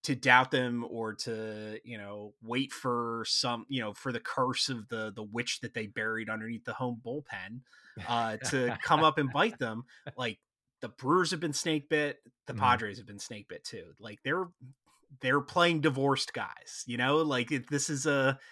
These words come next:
Speaker 2: <laughs>
Speaker 1: um, there's nobody really, really coming in and tearing the cover off the ball right now. And I think they, you know, why can't us, right? That's
Speaker 2: Oh,
Speaker 1: the,
Speaker 2: baby.
Speaker 1: to,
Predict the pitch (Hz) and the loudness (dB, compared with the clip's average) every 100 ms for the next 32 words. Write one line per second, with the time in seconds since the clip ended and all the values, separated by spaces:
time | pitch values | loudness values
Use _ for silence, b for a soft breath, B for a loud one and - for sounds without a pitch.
0 | - 294 - - 131 117 113 110 110 117 | -10 -10 -10 -4 0 2 0 -4 -6 -12
1 | 127 _ _ _ _ _ _ _ _ _ | -16 _ _ _ _ _ _ _ _ _
2 | _ - 135 151 147 147 156 170 190 202 | _ -20 -4 0 2 2 6 8 8 4
3 | 165 139 165 160 151 143 135 _ _ _ | 0 2 4 4 0 -4 -8 _ _ _
4 | - 135 156 139 - - 143 147 143 127 | -12 0 2 2 0 4 4 4 2 0
5 | - 147 147 120 - 170 180 95 113 104 | 0 2 2 2 4 4 4 -4 -8 -10
6 | 110 104 101 95 95 98 92 - B B | -6 -6 -8 -12 -14 -14 -16 -20 B B
7 | B - 127 123 139 135 165 170 160 - | B -6 -4 -2 -2 -2 0 0 0 -6
8 | - 147 170 170 117 - _ _ 131 156 | -12 -12 -10 -8 -8 -10 _ _ 4 6
9 | 180 196 180 190 208 - - 165 165 185 | 6 2 0 0 -2 -6 -4 -4 -6 -6
10 | _ _ _ _ - 139 151 95 135 135 | _ _ _ _ -6 -4 -4 -2 2 4
11 | 131 123 85 b b b b _ - 147 | 2 0 -8 b b b b _ -4 0
12 | 127 120 | 0 0